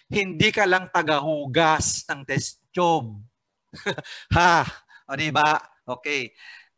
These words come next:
Di ba? You are more than a dishwasher. Okay, so, sige. So, sige. So, dito. Okay. Pag, bakit naman, Doc Bal?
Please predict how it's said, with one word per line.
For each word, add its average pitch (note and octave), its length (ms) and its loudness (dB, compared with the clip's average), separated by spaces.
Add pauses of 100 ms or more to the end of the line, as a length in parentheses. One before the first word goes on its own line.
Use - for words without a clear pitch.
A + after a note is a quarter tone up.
Di C4 240 0
ba? D3+ 320 2 (640)
You G#3 240 -4
are F#3 240 2
more G#3 320 0
than E3+ 480 0
a D#3+ 80 -4
dishwasher. D3 1120 0 (240)
Okay, B2 320 -14
so, C3 480 -2 (200)
sige. C#3 480 -10 (640)
So, C3+ 200 -8
sige. E3+ 400 -2
So, D#3 240 0
dito. G3 300 -4 (2750)
Okay. D#3+ 460 0 (240)
Pag, A3 240 4
bakit C#4+ 320 4
naman, D4+ 320 4
Doc C4 260 4
Bal? C#3 460 2